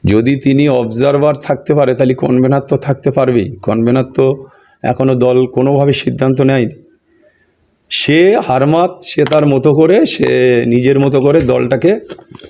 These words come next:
একটা, এর আগে আমি, নান্নু, ওইদুল, আমরা তিনজনা দলের অনেক ভুল ত্রুটি থাকতো, তখন আমাদের একটা লড়াই ছিল।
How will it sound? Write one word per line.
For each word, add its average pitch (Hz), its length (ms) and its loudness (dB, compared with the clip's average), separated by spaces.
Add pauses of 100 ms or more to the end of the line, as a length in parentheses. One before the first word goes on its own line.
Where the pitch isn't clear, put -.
(560)
একটা, 139 340 -2
এর 143 200 2
আগে 156 480 2
আমি, 151 320 0
নান্নু, 143 500 2
ওইদুল, 104 380 0
আমরা 120 220 0
তিনজনা 143 600 0 (540)
দলের 156 280 2
অনেক 160 240 0 (120)
ভুল 147 380 0
ত্রুটি 147 340 0
থাকতো, 226 580 -4 (600)
তখন 131 240 0
আমাদের 139 260 2
একটা 143 180 0
লড়াই 127 280 0
ছিল। - 280 -6